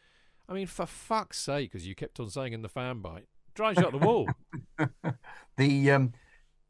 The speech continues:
Speaker 2: once again, Havertz was playing centre forward, you know, and you just gotta go, "Yeah, but I suppose once again there isn't anybody else." Um, you know, Aubameyang is, will never play another, another kick, another ball for
Speaker 1: Well, he,
Speaker 2: Chelsea.
Speaker 1: he did, he did bring Fofana Dion, didn't he?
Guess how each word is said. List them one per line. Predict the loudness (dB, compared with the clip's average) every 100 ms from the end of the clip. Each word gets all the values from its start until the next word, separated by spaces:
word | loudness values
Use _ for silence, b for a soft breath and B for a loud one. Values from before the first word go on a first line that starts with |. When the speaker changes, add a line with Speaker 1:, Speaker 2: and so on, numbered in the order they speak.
| _ -10 0
Speaker 2:
once | 0 2 0
again, | 2 2 2
Havertz | 0 0 0 -4 -4
was | -8
playing | -2 0 2
centre | 0 -2 -2
forward, | -2 0 0 -2 -8
you | -2
know, | 0
and | 0
you | -2
just | -2 -4 -4
gotta | -2 -2
go, | 0 0 -2 _ _ _ _ -20 _ _ _
"Yeah, | 0 2 2
but | 0 0
I |
suppose | 2 2
once | 2 -2 -4
again | -4 -2
there | -4
isn't | -2 -4
anybody | -4 -6 -6 -6
else." | -8 -12 -20 -8
Um, | -4 -4 -6 -10
you | -6
know, | -4
Aubameyang | 0 0 2 -2 -4 -8
is, | -16 -10 -12 -10
will | -8
never | -6 -8
play | -8 -8 -8
another, | -8 -10 -10
another | -10 -8
kick, | -10 -10 -8
another | -8 -8
ball | -8 -10
for | -10 -8
Speaker 1:
Well, | -6
he, | -4
Speaker 2:
Chelsea. | -2
Speaker 1:
he |
did, | -2 -4 -6
he | -8
did | -6 -4
bring | -4 -2
Fofana | -6 -2 0 0 -2
Dion, | 0 0 0 -4 -12
didn't | -12 -12
he? | -12